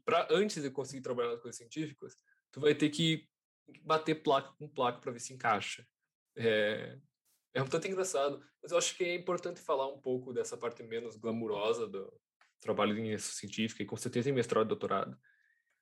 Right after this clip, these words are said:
que muita coisa é braçal e é parte, e é parte importantíssima do processo, por causa que se não tiver alguém pra fazer,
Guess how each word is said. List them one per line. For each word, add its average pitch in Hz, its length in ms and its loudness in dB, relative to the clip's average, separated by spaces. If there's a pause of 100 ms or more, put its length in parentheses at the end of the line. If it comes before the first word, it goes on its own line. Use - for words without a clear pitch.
que 175 180 0
muita 214 340 4
coisa 226 220 6
é 226 60 6
braçal 180 580 2 (220)
e 170 100 -2
é 180 80 0
parte, 156 400 -2 (380)
e 147 80 0
é 151 40 4
parte 147 320 -2
importantíssima 143 840 -6
do 104 100 -8
processo, 101 640 -4 (320)
por 113 140 -4
causa 117 260 6
que 117 80 -8
se - 140 -6
não 127 100 -2
tiver 123 240 0
alguém 117 260 4
pra 131 140 -2
fazer, 127 500 2